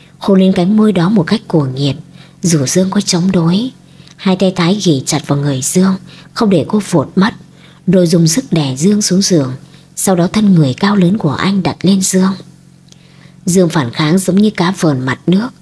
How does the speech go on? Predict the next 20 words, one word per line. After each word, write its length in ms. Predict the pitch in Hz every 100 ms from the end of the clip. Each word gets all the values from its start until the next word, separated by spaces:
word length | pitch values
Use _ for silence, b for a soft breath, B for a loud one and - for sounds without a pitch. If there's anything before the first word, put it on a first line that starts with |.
| B B B
vì 160 | 185 180
cơ 180 | 185 214
bản 260 | 185 135 127
cô 120 | 220
không 360 | - - 220 214
đủ 220 | 165 127
sức 280 | - 247 -
chống 180 | 160 185
lại 180 | 185 -
Thái. 360 | 165 160 190 247 B B B B B
Nhưng 200 | 190 180
mà 80 | 143
hình 320 | 135 139 127
như 260 | 156 190 196 B B B
một 140 | 180 -
lúc 120 | 226
sau 160 | - 220
đó 240 | 190 180
cô 100 | -
cũng 180 | 214 208